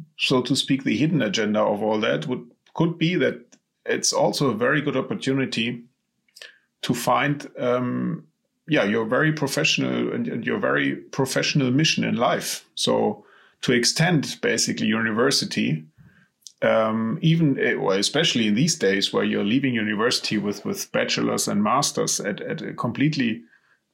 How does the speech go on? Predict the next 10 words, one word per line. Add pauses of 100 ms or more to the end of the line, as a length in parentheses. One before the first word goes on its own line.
different
point
in
time
or
personal
age
than
I
did